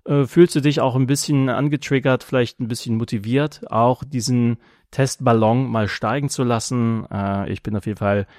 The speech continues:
gespannt, was es mir liefert und hoffe, dass vielleicht auch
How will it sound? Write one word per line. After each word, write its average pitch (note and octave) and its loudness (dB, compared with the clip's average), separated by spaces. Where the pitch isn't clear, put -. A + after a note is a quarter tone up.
gespannt, A2+ 0
was G2 -2
es G2 -10
mir C3+ 2
liefert C#3+ 0
und G#2+ -4
hoffe, A2 -4
dass G#2 -4
vielleicht G2+ -6
auch G2 -2